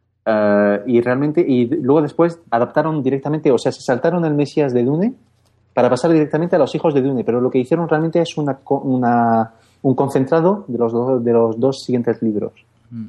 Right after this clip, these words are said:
Speaker 2: y eso
Speaker 1: Eh.
Speaker 2: ya es más reciente, ¿no? ¿De qué año son esas series? Más, son
Speaker 1: Series
Speaker 2: de
Speaker 1: del año, eh,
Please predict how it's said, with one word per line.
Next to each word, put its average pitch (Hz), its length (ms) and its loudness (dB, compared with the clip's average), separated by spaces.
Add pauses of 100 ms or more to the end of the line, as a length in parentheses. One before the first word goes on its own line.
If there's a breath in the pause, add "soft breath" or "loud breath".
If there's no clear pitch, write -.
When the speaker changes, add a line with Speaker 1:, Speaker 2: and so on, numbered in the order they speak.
Speaker 2:
y 113 80 -6
eso 107 160 -4
Speaker 1:
Eh. 131 40 -6
Speaker 2:
ya 135 100 -2
es 139 60 -4
más 143 120 -6
reciente, 104 340 -10
¿no? 107 100 -8
¿De 113 60 -8
qué 107 60 -10
año 110 180 -6
son 107 160 -14
esas 98 240 -14
series? 117 240 -16
Más, 101 420 -16
son - 180 -18
Speaker 1:
Series 107 500 -6 (240)
Speaker 2:
de 110 80 -4
Speaker 1:
del 117 60 -2
año, 151 520 0
eh, 104 340 0